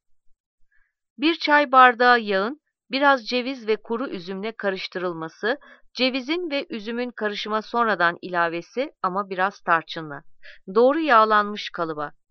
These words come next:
yüz yetmiş derece, otuz dakika ısırabilirsiniz.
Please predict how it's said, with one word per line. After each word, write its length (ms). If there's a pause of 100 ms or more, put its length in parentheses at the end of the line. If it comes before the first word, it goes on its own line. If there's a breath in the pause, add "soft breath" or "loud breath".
(120)
yüz 220
yetmiş 420
derece, 440 (320)
otuz 360
dakika 480 (360)
ısırabilirsiniz. 1040